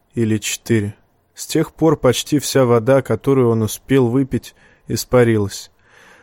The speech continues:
Завтра ему снова придётся лизать ил и мокрые холодные камни на дне впадин. А если ни жажде, ни лихорадки не удастся его уморить, это сделает голод.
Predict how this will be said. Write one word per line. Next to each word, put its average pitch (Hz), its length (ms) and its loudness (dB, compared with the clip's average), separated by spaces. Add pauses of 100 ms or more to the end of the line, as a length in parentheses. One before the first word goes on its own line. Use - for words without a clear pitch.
(120)
Завтра 135 460 2
ему 135 180 2
снова 151 360 0
придётся 113 580 -4
лизать 110 500 0
ил 147 320 2
и - 20 2
мокрые 120 440 2
холодные 117 560 2
камни 123 500 0 (220)
на 117 180 2
дне 117 180 2
впадин. 107 580 -2 (600)
А 117 140 2
если 127 340 2
ни 139 140 2
жажде, 120 480 2
ни 113 100 0
лихорадки 120 720 0
не 110 120 0
удастся 120 540 0
его 107 180 0
уморить, 107 540 -2 (400)
это 139 300 0
сделает 120 480 2
голод. 113 520 -2